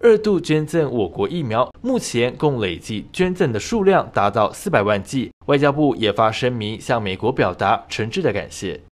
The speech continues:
泰国政府宣布，自今年十一月一号起，开放包括我国在内的六十三个国家或是地区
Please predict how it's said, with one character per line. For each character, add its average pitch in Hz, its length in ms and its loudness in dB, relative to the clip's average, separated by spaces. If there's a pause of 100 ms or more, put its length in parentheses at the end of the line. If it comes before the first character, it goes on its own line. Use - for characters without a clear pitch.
(880)
泰 233 120 4
国 214 160 4
政 220 180 6
府 147 140 0
宣 180 280 0
布， 175 400 4
自 139 240 -2
今 143 240 -4
年 117 220 -2
十 117 160 -6
一 117 60 -2
月 123 160 0
一 139 180 -2
号 151 180 0
起， - 380 -6 (100)
开 226 220 4
放 226 220 2
包 175 180 6
括 175 340 2
我 113 160 2
国 107 240 -2
在 135 220 -2
内 131 160 -4
的 101 300 -4
六 127 160 4
十 117 120 -6
三 117 220 -4
个 104 60 -8
国 104 240 -2
家 117 240 2
或 117 120 -8
是 101 140 -8
地 190 240 -4
区 139 340 -2